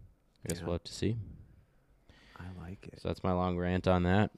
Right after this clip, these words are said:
Speaker 1: <laughs> What do you got? <laughs>
Speaker 2: Worth
Speaker 1: I didn't
Speaker 2: it.
Speaker 1: think that would take so long.
Speaker 2: Man, I don't know. Do you wanna talk about, like, any sneaker
Speaker 1: It's quite
Speaker 2: news
Speaker 1: a
Speaker 2: that's been
Speaker 1: bit.
Speaker 2: going on?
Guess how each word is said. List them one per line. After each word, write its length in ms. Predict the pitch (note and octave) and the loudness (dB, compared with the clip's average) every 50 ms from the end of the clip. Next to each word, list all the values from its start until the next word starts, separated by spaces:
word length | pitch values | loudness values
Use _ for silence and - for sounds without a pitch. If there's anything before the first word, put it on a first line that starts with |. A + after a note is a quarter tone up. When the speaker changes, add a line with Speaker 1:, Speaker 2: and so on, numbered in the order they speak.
| - - | -8 -6
Speaker 1:
<laughs> 880 | - - - - - C#3 C3+ - F#3+ E3 - - D#3+ - - D#3+ - - | -4 -2 2 4 6 6 8 8 6 6 6 6 4 6 4 4 4 4
What 160 | C3+ C3 C3+ | 4 6 8
do 60 | C#3 | 8
you 160 | C#3 C#3+ C#3+ B2+ | 8 8 8 8
got? 400 | B2+ A#2 G#2+ G#2 G2+ - - - | 8 6 6 4 2 -2 -2 0
<laughs> 0 | |
Speaker 2:
Worth 220 | G2+ A2 B2 C3+ | 2 4 6 6
Speaker 1:
I 60 | B2+ | 6
didn't 200 | A#2+ A#2+ F#2+ F2+ | 6 6 4 4
Speaker 2:
it. 40 | F2+ | 4
Speaker 1:
think 160 | B2 A#2 G#2+ - | 0 -2 -2 0
that 100 | A#2 A2+ | 0 0
would 140 | G#2+ G2 | 0 -2
take 260 | - A#2+ A2+ G#2+ G2 - | -2 -4 -4 -4 -4 -6
so 180 | - G#2 G2 F#2+ | -6 -6 -6 -6
long. 200 | F#2 F2+ - C3 | -6 -4 0 2
Speaker 2:
Man, 320 | D3 D3 C#3+ A#2+ G2 - - | 4 4 4 4 2 4 6
I 120 | A#2 D3 | 8 10
don't 140 | G#3 C4+ B3+ | 10 10 12
know. 260 | A3+ C#4 D#4+ A#3+ C#3 | 12 10 10 10 8
Do 100 | G#2+ A#2+ | 6 2
you 60 | B2+ | 2
wanna 140 | C3+ C#3+ D3+ C#3 | 2 2 2 0
talk 300 | - E3 C3+ C#3 - D3 | 2 0 0 0 2 4
about, 320 | C#3 C#3 C#3 C#3 C3 G#2 | 8 8 10 8 8 8
like, 240 | B2 A#2 G#2 G2 - - _ _ _ _ - - | 6 6 6 4 0 -6 _ _ _ _ -2 2
any 180 | A#2 A#2 A#2+ A2+ | 4 6 6 6
sneaker 400 | - - A2 G#2+ A2 - C3+ C3 | 4 4 6 6 6 8 8 8
Speaker 1:
It's 60 | C3 | 10
quite 80 | C3+ | 10
Speaker 2:
news 180 | C#3 C#3 C#3 C#3 | 8 8 8 6
Speaker 1:
a 20 | |
Speaker 2:
that's 160 | - B2 G#2+ A2+ | 6 4 6 6
been 120 | A#2+ C3+ | 6 6
Speaker 1:
bit. 40 | C3 | 8
Speaker 2:
going 220 | B2+ B2+ C3+ C#3+ C#3 | 8 8 8 8 8
on? 320 | C#3 C#3+ D#3 D#3+ F3 | 6 6 4 2 0